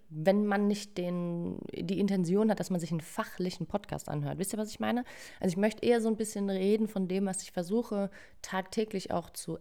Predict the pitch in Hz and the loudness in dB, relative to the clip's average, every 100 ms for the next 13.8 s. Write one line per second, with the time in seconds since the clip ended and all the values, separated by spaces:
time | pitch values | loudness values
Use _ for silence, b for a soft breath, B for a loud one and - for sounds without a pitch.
0 | - 240 - 190 165 - 165 156 156 160 | -4 -4 -2 -2 -2 -6 -4 -4 -4 -4
1 | 160 170 165 165 170 165 - 254 - 151 | -4 -4 -2 -2 0 -2 2 0 0 -4
2 | 151 147 170 175 170 160 156 196 233 208 | -2 -2 -2 -2 -2 -4 2 4 4 2
3 | 180 165 160 156 156 156 156 151 143 143 | -2 -4 -4 -4 -6 -4 -4 -4 -4 -4
4 | - 151 170 214 - 262 240 - - 170 | -4 -2 0 -2 0 0 0 -6 -4 -4
5 | 160 156 165 170 175 185 208 240 262 247 | -4 -4 -4 -4 -4 -4 -4 0 4 4
6 | 190 180 175 170 170 B B B - 294 | 4 0 -2 -2 -2 B B B 0 2
7 | 277 262 233 214 190 185 - - 196 190 | 2 0 2 6 6 4 -8 0 2 4
8 | 190 220 214 196 175 165 165 196 190 165 | 4 4 6 6 6 4 0 -4 -4 0
9 | 175 190 208 170 - 151 143 170 190 190 | 2 2 0 -2 -2 -2 -4 0 0 2
10 | 190 175 156 - 180 - 143 139 160 151 | 0 0 -2 0 0 -2 -8 -6 -4 -2
11 | 143 160 - 156 156 175 160 160 - 185 | -2 -4 -2 -2 -2 -2 -6 -6 -2 2
12 | 190 196 160 170 160 170 - 156 185 175 | 2 2 0 0 -2 -4 -8 -6 -4 -4
13 | 160 147 135 127 127 127 - - | -4 -6 -6 -8 -8 -10 -12 -18